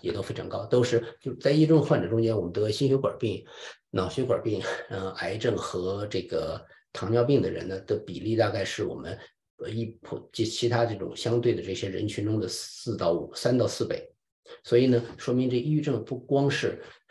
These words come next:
影响我们的这个生-，心理状态，它也严重地影响我们的心理状态。其实大家也可以可想而知，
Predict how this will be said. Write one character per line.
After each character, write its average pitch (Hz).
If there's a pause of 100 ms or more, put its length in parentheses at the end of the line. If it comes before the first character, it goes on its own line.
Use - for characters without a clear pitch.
(120)
影 107
响 117
我 95
们 82
的 90
这 90
个 90
生-， 147
心 151
理 104
状 82
态， 95 (180)
它 120
也 98
严 82
重 113
地 92
影 92
响 -
我 95
们 85
的 -
心 120
理 87
状 -
态。 - (160)
其 147
实 -
大 143
家 139
也 120
可 -
以 113
可 -
想 98
而 82
知， -